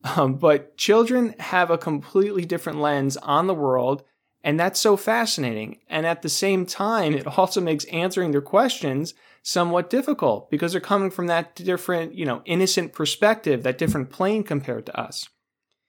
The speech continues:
So recently we read David and Goliath, a story I would expect everybody to know.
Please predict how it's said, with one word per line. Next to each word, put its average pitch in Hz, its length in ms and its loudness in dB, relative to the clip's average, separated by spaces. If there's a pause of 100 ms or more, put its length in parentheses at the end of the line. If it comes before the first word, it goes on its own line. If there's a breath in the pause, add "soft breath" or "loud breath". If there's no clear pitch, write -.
(140)
So 170 220 2
recently 226 480 2
we 156 140 0
read 151 520 2
David 156 320 2
and 190 160 -2
Goliath, 147 500 2
a 151 120 -6
story 165 460 2
I 139 120 2
would 139 100 2
expect 143 380 0
everybody 151 440 0
to 214 100 -8
know. 135 440 -2